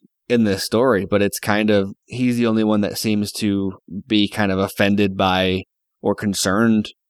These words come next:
about this. And it's very similar to, you know, it's something that he, I think, goes to show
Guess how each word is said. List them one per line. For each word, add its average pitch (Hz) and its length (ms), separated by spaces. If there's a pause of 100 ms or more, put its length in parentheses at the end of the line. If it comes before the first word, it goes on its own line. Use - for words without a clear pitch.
about 92 300
this. 90 180
And - 80
it's 120 120
very 110 240
similar 107 480
to, - 160
you 95 100
know, 98 100
it's 90 100
something 98 180
that 92 100
he, 95 220 (340)
I 101 60
think, 101 200
goes 104 220
to 104 140
show 98 720